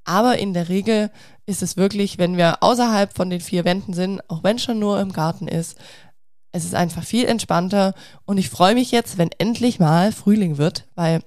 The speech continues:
ich wohne ja mit meiner Familie im Schwabenländle und der Frühling lässt einfach immer noch auf sich warten. Es ist wirklich eine Katastrophe. Wir konnten die letzten Wochen kaum raus, weil es echt nur geregnet hat.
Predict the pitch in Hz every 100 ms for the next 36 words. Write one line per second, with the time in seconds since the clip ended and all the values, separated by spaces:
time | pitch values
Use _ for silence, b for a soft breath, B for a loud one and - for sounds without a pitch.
0 | - - 208 196 220 220 226 233 240 208
1 | - 208 214 220 226 220 226 226 - -
2 | 160 170 165 165 170 196 214 247 B B
3 | B B - - 208 208 - - - -
4 | - - - - 180 - 202 196 190 180
5 | 185 - 170 170 175 - 202 196 185 -
6 | 175 170 - 143 151 175 208 - 196 214
7 | 202 190 202 185 180 175 165 165 165 175
8 | B B B B 202 214 190 185 185 202
9 | - 190 180 214 196 - 185 214 226 202
10 | 170 170 175 196 - - - - 208 -
11 | - - - - - 202 247 349 339 285
12 | 233 233 220 180 175 180 -